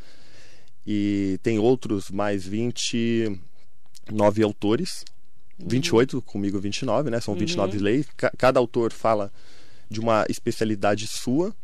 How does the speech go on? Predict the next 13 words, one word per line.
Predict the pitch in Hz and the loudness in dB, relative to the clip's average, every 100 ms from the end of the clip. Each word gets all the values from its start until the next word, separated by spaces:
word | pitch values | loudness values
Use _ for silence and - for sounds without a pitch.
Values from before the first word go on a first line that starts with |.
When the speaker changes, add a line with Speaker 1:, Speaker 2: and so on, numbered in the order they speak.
| - | -8
Speaker 2:
Uhum. | 165 170 143 156 143 | -8 -6 -6 -6 -4
Speaker 1:
onde | 110 107 107 117 110 107 104 - | -2 -2 -2 0 2 2 0 -4
com | - | -2
essa | 110 - | -2 -2
especialidade | - 117 117 110 107 117 117 | -2 0 0 2 2 2 0
desenvolve, | 117 131 120 104 117 113 101 98 - - - - - | -4 0 2 4 6 4 0 -6 -8 -8 -8 -8 -8
é, | - 90 87 - - - - - - - - - - - | -6 -6 -6 -8 -6 -6 -8 -8 -8 -8 -8 -8 -8 -6
o | |
seu | - 151 | -2 0
poder | - 139 123 123 104 - - - - | 4 6 8 8 6 0 -6 -8 -2
pessoal, | 113 - 101 107 127 | -2 0 2 4 4
né? | 101 110 | 2 0
Emocional, | 107 101 - 90 85 113 113 98 87 | 0 -2 -2 -2 -2 0 0 -2 -4